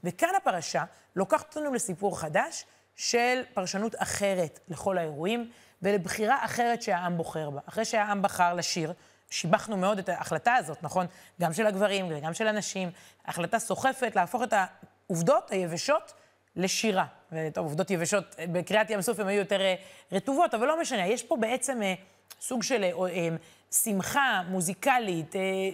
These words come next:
תפילה, לדורות, זה נכנס לסידור. אוקיי, מה קורה פסוק אחד אחר כך, שניים, שלושה פסוקים אחר כך? אה, אותו עם, אותם תנאים, אותו מדבר, אותו משה רבנו, ומוזיקה אחרת לגמרי. "ויאמרו עליהם בני ישראל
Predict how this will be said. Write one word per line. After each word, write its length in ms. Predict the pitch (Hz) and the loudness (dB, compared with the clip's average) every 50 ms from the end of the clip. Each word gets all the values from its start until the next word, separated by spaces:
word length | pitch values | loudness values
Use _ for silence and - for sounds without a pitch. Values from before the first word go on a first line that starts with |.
| 185 - | -6 -8
תפילה, 600 | - - - 254 254 262 262 240 208 170 151 143 - - - _ _ - | -8 -4 -2 0 2 2 2 2 2 0 -2 -4 -8 -12 -20 _ _ -4
לדורות, 600 | - 202 180 226 233 269 294 262 220 180 165 151 | 0 2 2 2 4 4 4 2 2 0 -2 -4
זה 60 | 190 | -2
נכנס 220 | 214 233 262 254 - | -2 -2 0 0 0
לסידור. 560 | 247 - 262 254 214 247 240 196 160 151 151 - _ _ _ _ _ _ _ _ - | 0 0 0 0 0 0 0 0 0 -2 -6 -12 _ _ _ _ _ _ _ _ -8
אוקיי, 300 | - - - 196 170 165 165 - - _ _ _ _ _ _ _ - 185 | -8 -6 -2 -2 -2 -2 -4 -10 -18 _ _ _ _ _ _ _ -6 -6
מה 100 | 196 208 | -4 -4
קורה 240 | - 240 214 214 | -2 0 0 0
פסוק 320 | 202 202 - - 196 170 180 | -2 -4 -6 -6 -6 -6 -6
אחד 200 | 165 165 156 156 | -6 -6 -6 -4
אחר 220 | - 170 160 156 | -4 -4 -4 -4
כך, 260 | - - 165 - - | -4 -8 -10 -10 -12
שניים, 340 | - - - 185 180 185 180 | -12 -6 -2 -2 -2 -2 -2
שלושה 280 | - - 170 135 175 165 | -6 -8 -8 -6 -6 -6
פסוקים 340 | - - 165 151 - 165 156 | -8 -8 -12 -8 -6 -6 -6
אחר 180 | 135 143 127 123 - | -6 -8 -8 -10 -12
כך? 160 | 165 - - _ _ _ _ _ _ _ _ _ _ _ _ _ - | -20 -20 -20 _ _ _ _ _ _ _ _ _ _ _ _ _ -4
אה, 80 | 180 170 - | -4 -4 -2
אותו 240 | 185 - 277 285 - | 0 2 4 4 4
עם, 120 | - 180 135 - - - _ _ _ _ _ _ _ - | 2 -2 -4 -8 -18 -20 _ _ _ _ _ _ _ -14
אותם 240 | - - - 196 202 202 | -4 2 4 4 4 2
תנאים, 280 | 180 226 220 208 196 185 | 0 -2 0 0 0 0
אותו 200 | 160 - 208 202 | 0 0 0 2
מדבר, 440 | 214 208 160 160 156 185 175 175 180 - | 2 2 0 4 4 4 4 2 -2 -6
אותו 180 | 180 - 190 180 | -6 -4 -2 -2
משה 220 | 185 - - 185 | -2 0 0 0
רבנו, 420 | 160 156 147 170 196 240 302 349 349 - - _ _ _ _ _ _ _ _ _ - 165 143 202 226 226 208 202 214 226 - _ _ _ _ _ _ _ _ _ _ _ _ - | 0 2 2 0 0 0 0 -2 -4 -6 -20 _ _ _ _ _ _ _ _ _ -12 -4 0 0 2 2 2 0 -2 -6 -10 _ _ _ _ _ _ _ _ _ _ _ _ -8
ומוזיקה 360 | 175 170 196 185 196 - 180 156 | -4 -4 -2 -2 -2 0 -2 -2
אחרת 280 | - 170 165 147 - | 0 -2 -4 -4 -4
לגמרי. 340 | 160 139 135 131 131 127 127 - _ _ _ - - - - - _ - | -4 -6 -6 -6 -8 -10 -16 -20 _ _ _ -20 -20 -20 -20 -12 _ 0
"ויאמרו 360 | 196 214 226 233 254 302 330 | 2 2 2 4 4 4 4
עליהם 400 | 302 277 240 240 254 262 262 226 | 4 4 2 2 2 0 0 0
בני 180 | 196 180 180 185 | 0 0 0 0
ישראל 400 | 185 165 - - 151 143 131 | -2 -2 -2 -4 -4 -6 -8